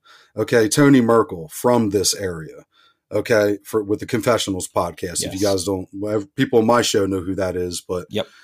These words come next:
Speaker 1: um, and then you have, uh, Isaac Weishaupt.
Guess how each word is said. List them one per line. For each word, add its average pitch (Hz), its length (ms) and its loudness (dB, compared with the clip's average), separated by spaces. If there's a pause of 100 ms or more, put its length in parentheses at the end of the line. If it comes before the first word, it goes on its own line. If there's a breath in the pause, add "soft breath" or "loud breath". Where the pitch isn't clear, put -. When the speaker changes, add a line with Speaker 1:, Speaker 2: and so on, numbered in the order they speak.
(360 soft breath)
Speaker 1:
um, 101 280 0
and 127 120 2
then 143 120 8
you 151 120 8
have, 131 420 4
uh, 110 340 4
Isaac 117 440 2
Weishaupt. 101 640 0